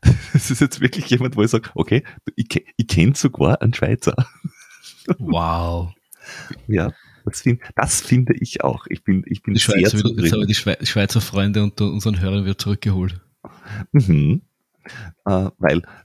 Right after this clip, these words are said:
Speaker 1: der ist so schnell, dass er U T M B, äh, nein, U T M B itre Index neunhundertvier hat. Also,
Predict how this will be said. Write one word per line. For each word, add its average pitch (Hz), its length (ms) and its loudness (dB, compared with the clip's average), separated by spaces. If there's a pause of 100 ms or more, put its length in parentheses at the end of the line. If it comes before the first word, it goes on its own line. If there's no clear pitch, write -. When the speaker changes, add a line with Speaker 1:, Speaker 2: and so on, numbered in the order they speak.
Speaker 1:
der 85 160 4
ist - 220 0 (120)
so - 360 2
schnell, - 280 2
dass - 200 -2
er - 180 -4 (160)
U 113 100 -4
T - 140 0
M 95 180 0
B, 90 320 2
äh, 107 60 0 (100)
nein, 82 640 0 (100)
U 71 80 -4
T - 100 -2
M - 40 -8
B - 100 0
itre - 280 -2
Index 80 400 0 (340)
neunhundertvier 92 1300 0
hat. - 260 -6 (1400)
Also, 82 300 2